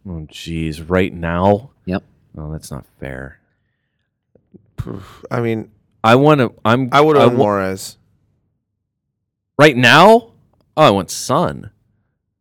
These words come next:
Speaker 1: But
Speaker 3: I mean, and I own Mahrez.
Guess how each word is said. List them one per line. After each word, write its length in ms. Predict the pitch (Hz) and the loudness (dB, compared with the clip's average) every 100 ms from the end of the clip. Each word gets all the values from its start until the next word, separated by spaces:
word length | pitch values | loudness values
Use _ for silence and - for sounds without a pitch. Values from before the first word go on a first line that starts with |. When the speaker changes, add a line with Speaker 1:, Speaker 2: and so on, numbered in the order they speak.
| _ | _
Speaker 1:
But 320 | 123 120 - _ _ _ _ _ _ 131 | 4 4 2 _ _ _ _ _ _ -2
Speaker 3:
I 140 | 147 | 0
mean, 160 | 165 165 | 2 2
and 160 | 165 | 4
I 140 | 175 180 | 2 2
own 160 | 202 185 | 0 0
Mahrez. 540 | 117 78 78 - - | -2 -4 -10 -20 -20